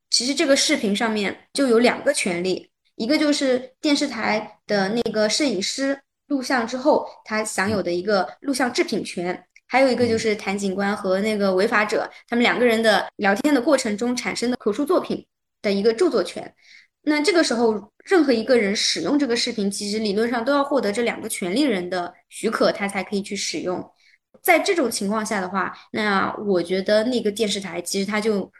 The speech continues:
Speaker 1: 没有权利去起诉谭警官了，因为他获得的权利也不完整，他只有就是录像制作者的权利嘛。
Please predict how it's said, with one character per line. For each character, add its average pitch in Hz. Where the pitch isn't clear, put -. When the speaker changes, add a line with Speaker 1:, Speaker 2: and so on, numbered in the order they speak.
Speaker 1:
没 233
有 226
权 208
利 202
去 202
起 -
诉 180
谭 170
警 180
官 180
了， -
因 220
为 208
他 262
获 262
得 196
的 190
权 175
利 180
也 175
不 175
完 170
整， -
他 240
只 226
有 220
就 226
是 214
录 254
像 262
制 320
作 262
者 202
的 -
权 170
利 185
嘛。 -